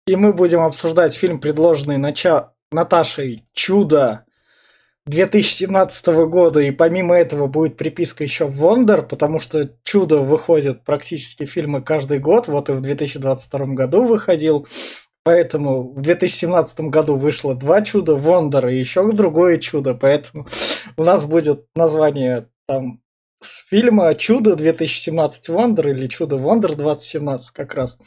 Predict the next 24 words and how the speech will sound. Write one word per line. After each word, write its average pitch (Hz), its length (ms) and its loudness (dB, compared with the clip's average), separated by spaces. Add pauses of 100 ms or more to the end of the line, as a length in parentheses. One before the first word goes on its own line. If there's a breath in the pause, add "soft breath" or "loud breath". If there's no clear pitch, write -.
(400 loud breath)
И 170 80 0
этот 208 300 2
фильм 190 260 -2
с-, - 180 -10 (140)
снял 180 400 0
Стивен 156 400 -4
Чопски, - 420 -4
которого 143 580 0
вы 139 60 -4
можете 156 380 -2
знать 151 300 -4
по - 80 -16
таким 151 260 -6
фильмам, 143 360 -6
как 135 220 -8
«Хорошо 160 400 2
быть 139 300 -6
тихоней», 220 720 0 (240 loud breath)
«Четыре 151 380 0
угла» 156 560 0 (720)
и 190 220 0
«Дорогой 165 680 2
Эван 165 300 2
Хансен». 139 640 -6